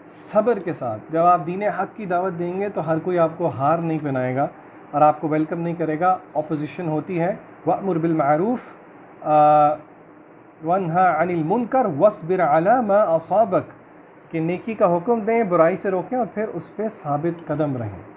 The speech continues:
ठीक है, स-, नेकी का हुक्म देते हुए जो मुसीबत आती है उस पर सब्र करें और एतदाल के साथ, अ, जो है वो दावत,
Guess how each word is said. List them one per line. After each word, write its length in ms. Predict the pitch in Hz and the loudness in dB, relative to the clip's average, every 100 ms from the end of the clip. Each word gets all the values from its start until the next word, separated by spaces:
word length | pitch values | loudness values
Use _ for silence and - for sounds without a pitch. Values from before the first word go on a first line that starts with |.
| - | -14
ठीक 140 | 131 | -12
है, 160 | - 208 - - - - | -10 -12 -14 -20 -20 -8
स-, 320 | 156 147 139 | -4 -2 -2
नेकी 320 | 143 151 185 | -2 -4 -6
का 100 | 170 | -2
हुक्म 280 | 156 156 170 | -2 -2 -2
देते 240 | 151 147 165 | -2 -2 0
हुए 280 | 156 180 214 - - - 135 | 0 0 -2 -14 -20 -16 -6
जो 120 | 151 | -4
मुसीबत 400 | 147 165 165 165 | -2 -4 -2 2
आती 220 | 151 165 | 2 2
है 60 | 160 | -6
उस 60 | |
पर 100 | 160 | -6
सब्र 260 | 143 170 190 | -6 -4 -4
करें 320 | - 185 202 - - - - | -2 -4 -4 -8 -20 -20 0
और 160 | 190 220 | 4 4
एतदाल 720 | - 196 - 175 175 156 220 | 2 -2 -2 0 4 4 2
के 140 | 190 | -4
साथ, 300 | 165 156 135 139 - - - - - | -4 -2 -2 -4 -18 -20 -20 -20 -6
अ, 340 | 151 151 151 | 0 2 2
जो 160 | 151 151 | 2 -2
है 160 | 156 | 0
वो 140 | 165 160 | 0 0
दावत, 380 | 147 147 160 | 2 2 2